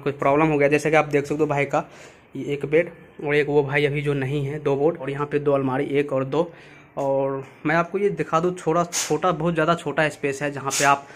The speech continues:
थोड़ा टू सीटर room लें तो थोड़ा समझ बूझ के लें। अगर आप single अकेला ही लेना चाहते हो तो ले भी सकते हो। और इधर थोड़ा सा मैं दिखा दूँ खिड़की के बाहर, oh my God,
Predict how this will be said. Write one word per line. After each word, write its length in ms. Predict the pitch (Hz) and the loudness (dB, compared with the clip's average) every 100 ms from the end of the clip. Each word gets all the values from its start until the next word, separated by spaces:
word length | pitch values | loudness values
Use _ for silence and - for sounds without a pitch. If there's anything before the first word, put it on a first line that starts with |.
| - - | -20 -6
थोड़ा 100 | - | -2
टू 200 | 151 185 | 0 2
सीटर 260 | 180 170 165 | 0 2 2
room 220 | 156 156 | 4 4
लें 140 | 151 151 | 4 2
तो 140 | 156 | 0
थोड़ा 260 | 147 - 143 | -2 0 -2
समझ 240 | 139 147 151 | 0 0 0
बूझ 180 | 151 143 | -2 -4
के 120 | 143 | -4
लें। 160 | 135 165 - - - | -4 -8 -16 -14 0
अगर 120 | 147 | 6
आप 100 | 147 | 4
single 380 | - 151 156 160 | 4 -2 2 2
अकेला 320 | 156 - 156 | 0 0 4
ही 60 | 156 | 4
लेना 220 | 156 151 | 2 -2
चाहते 260 | 147 139 147 | -4 -4 -4
हो 60 | |
तो 100 | 143 | -4
ले 160 | 131 131 | -4 -4
भी 100 | 135 | -6
सकते 320 | 139 123 - | -8 -12 -14
हो। 60 | 123 - - - | -8 -6 -6 -2
और 80 | 143 | 2
इधर 140 | 165 | 4
थोड़ा 220 | 160 165 170 | 2 2 0
सा 160 | 160 | 0
मैं 120 | 156 156 | -6 -6
दिखा 260 | 151 147 | -8 -8
दूँ 140 | 147 180 - | -8 -8 -12
खिड़की 240 | - 147 156 | -14 -10 -6
के 80 | 143 | -6
बाहर, 180 | 135 139 | -6 -6
oh 160 | 151 156 | -4 -4
my 160 | 147 131 123 | -2 -4 -6
God, 260 | 135 127 | -10 -12